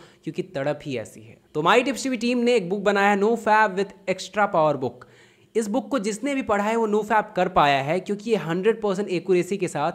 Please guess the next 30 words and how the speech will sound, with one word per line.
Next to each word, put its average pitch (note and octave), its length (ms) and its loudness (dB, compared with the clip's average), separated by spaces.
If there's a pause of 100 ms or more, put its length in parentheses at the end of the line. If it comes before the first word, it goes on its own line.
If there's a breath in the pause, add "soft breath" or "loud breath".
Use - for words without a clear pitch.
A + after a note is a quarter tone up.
(280)
ये D3+ 140 -4
बुक C3+ 260 -10
आता A2 220 -8
है। - 300 -20
इस A3+ 120 0
बुक A#3 260 4
में A#3+ 120 4
मैंने B3 200 2
ऐसी A3+ 260 0
ऐसी B3+ 160 -4
बातें F#3+ 340 2
बताई G3+ 280 2
है G#3+ 100 4
जिसको G#3+ 260 -4
पढ़ने G3+ 340 2
के G#3 80 0
बाद G3+ 180 4
आप - 280 -4
ऑटोमेटिकली A3 720 2
नो F3+ 200 2
फैब F#3+ 400 0
कर E3+ 140 2
पाओगे, F3 480 2 (260 loud breath)
आपको G3 200 -4
नो F#3+ 140 4
फैब G3 260 0
करने F3+ 220 0
का F#3+ 120 0
मन D3+ 280 0
होगा। B2+ 400 -6